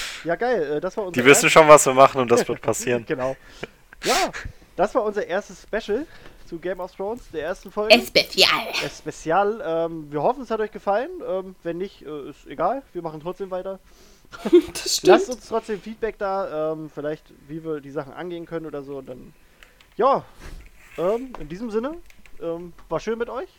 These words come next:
Speaker 1: Und wir sind
Speaker 3: Das
Speaker 1: sehr
Speaker 3: stimmt,
Speaker 1: gespannt
Speaker 3: war auch
Speaker 1: auf die
Speaker 3: schön mit
Speaker 1: nächste
Speaker 3: euch.
Speaker 1: Folge. Die übrigens
Speaker 2: Ja.
Speaker 1: offiziell auch noch keinen Titel hat. Die machen das jetzt wahrscheinlich immer so, dass die Titel erst mit Ausstrahlung rausgehauen werden.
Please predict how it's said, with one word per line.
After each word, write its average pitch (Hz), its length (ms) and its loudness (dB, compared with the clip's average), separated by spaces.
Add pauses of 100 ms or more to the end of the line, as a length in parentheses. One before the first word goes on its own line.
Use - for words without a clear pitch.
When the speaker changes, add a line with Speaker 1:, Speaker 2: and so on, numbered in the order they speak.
(880)
Speaker 1:
Und 170 200 -6
wir 160 80 -10
sind 156 80 -2
Speaker 3:
Das - 100 -4
Speaker 1:
sehr 302 80 -4
Speaker 3:
stimmt, 254 120 -2
Speaker 1:
gespannt 233 240 -8
Speaker 3:
war - 60 -8
auch - 40 -12
Speaker 1:
auf - 80 -12
die - 60 -8
Speaker 3:
schön 240 140 -4
mit 269 100 -6
Speaker 1:
nächste - 140 -8
Speaker 3:
euch. - 160 -6
Speaker 1:
Folge. 120 240 -12 (680)
Die 233 160 -6
übrigens 247 420 -2
Speaker 2:
Ja. 240 140 4
Speaker 1:
offiziell 180 680 2
auch 190 180 -4
noch 202 180 -8
keinen 196 260 -4
Titel 165 320 -8
hat. 117 140 -10 (1300)
Die 151 80 -14
machen 185 260 -2
das 196 140 -6
jetzt 196 220 -6
wahrscheinlich 190 360 -4
immer 185 200 -6
so, 185 100 -4
dass 175 180 -8
die 180 120 -14
Titel 220 340 -10
erst 180 320 -6
mit 180 120 -8
Ausstrahlung 147 520 -8
rausgehauen 127 460 -10
werden. 117 260 -12